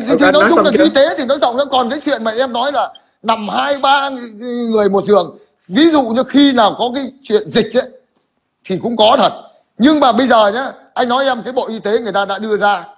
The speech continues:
Speaker 1: cái vấn đề là cố gắng là hiện nay là những người dân mỗi người một giường, người nào nhiều tiền hoặc là có bảo hiểm y tế nó cao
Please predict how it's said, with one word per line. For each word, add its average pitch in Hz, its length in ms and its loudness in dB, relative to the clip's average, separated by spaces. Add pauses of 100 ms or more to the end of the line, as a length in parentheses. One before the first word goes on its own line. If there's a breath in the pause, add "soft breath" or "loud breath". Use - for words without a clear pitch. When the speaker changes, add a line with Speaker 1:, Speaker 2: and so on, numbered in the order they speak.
(200)
Speaker 1:
cái 185 100 -10
vấn 233 180 -6
đề 190 200 4
là 160 240 -6 (1000)
cố 262 200 6
gắng 247 220 -2 (420)
là 190 260 2
hiện 190 220 0
nay 226 220 2
là 190 260 -2 (520)
những 226 280 -10
người 233 100 4
dân 220 300 2
mỗi 240 140 0
người 240 120 2
một 190 120 0
giường, 156 380 2
người 196 180 0
nào 202 160 4
nhiều 190 200 0
tiền 196 260 2 (520)
hoặc 196 220 0
là 196 120 4
có 240 140 0
bảo 180 200 2
hiểm 151 260 -4
y 226 120 -6
tế 208 240 4
nó 240 120 -4
cao 226 300 0